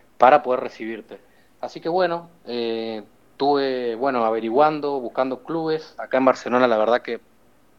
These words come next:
que hay una infraestructura impresionante, hay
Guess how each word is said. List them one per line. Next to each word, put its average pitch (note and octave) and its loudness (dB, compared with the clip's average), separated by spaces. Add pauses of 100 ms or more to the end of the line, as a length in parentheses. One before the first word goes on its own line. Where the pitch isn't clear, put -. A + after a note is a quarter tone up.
(840)
que A2+ -6
hay B2 0
una A#2+ -4
infraestructura A2+ -8
impresionante, A#2+ -4
hay A2 -2